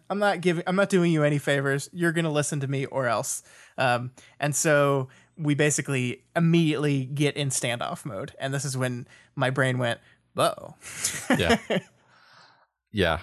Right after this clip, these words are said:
Speaker 2: Um, it's, it's, it's, uh,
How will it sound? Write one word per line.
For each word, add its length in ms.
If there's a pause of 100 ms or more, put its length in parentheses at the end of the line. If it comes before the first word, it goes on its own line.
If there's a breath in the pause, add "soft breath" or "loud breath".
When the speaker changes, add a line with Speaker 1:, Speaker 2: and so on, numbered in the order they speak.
(120)
Speaker 2:
Um, 540 (320)
it's, 560 (340)
it's, 360
it's, 380
uh, 420